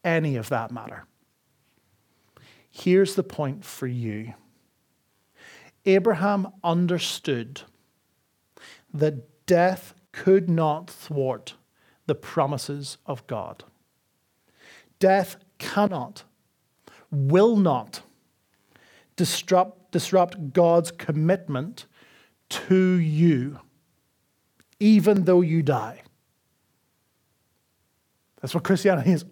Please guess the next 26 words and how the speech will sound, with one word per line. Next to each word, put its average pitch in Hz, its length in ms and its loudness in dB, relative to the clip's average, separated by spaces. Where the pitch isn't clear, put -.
all 220 220 4
about, 208 340 2
in 151 120 -8
a 131 60 -6
sense, - 360 -14
that - 200 -2
God 208 260 6
is 208 260 -2
eternally 277 840 0
committed 214 560 2
to 214 80 2
all 208 340 6
who 170 100 2
trust 165 360 -6
in 135 100 -10
him. 135 240 -14
And 139 320 -4
death, 147 540 -4
the 156 100 0
thing 208 240 2
that 165 100 -4
feels 185 300 -6
so 202 380 -4
final 156 420 -6
for 127 180 -10
us, - 340 -16